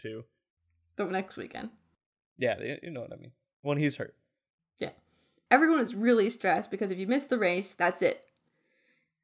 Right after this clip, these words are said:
Speaker 2: So, that, that's it for you. And Dad is in Europe and can't possibly make it back in time.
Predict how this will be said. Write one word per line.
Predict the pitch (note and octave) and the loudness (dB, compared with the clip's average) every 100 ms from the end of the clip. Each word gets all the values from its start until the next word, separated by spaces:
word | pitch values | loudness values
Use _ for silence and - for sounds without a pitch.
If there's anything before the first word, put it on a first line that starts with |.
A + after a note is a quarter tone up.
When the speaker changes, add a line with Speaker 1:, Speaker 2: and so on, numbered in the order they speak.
| _ | _
Speaker 2:
So, | - A3 G3 - - - | 0 4 4 2 -6 -4
that, | - - | -4 2
that's | F3 A3+ | 4 4
it | F3+ | 2
for | C#3+ | 0
you. | F2 - - _ - | -2 -4 -10 _ 0
And | G#3 G3+ G3 | 2 2 2
Dad | - D4 | 2 2
is | D#4+ | 4
in | C4+ A3 | 2 0
Europe | A#3 D#4 G3+ | 2 2 2
and | G3 G3+ | -2 -6
can't | E4 G4 - - | -4 -4 -6 -10
possibly | - E4 B4 - B3 A#3+ | 4 6 6 6 2 2
make | A3 A3 | 2 0
it | G#3+ | 6
back | F#3 A3+ G#3 | 6 6 -2
in | E3 | -6
time. | - - | -6 -8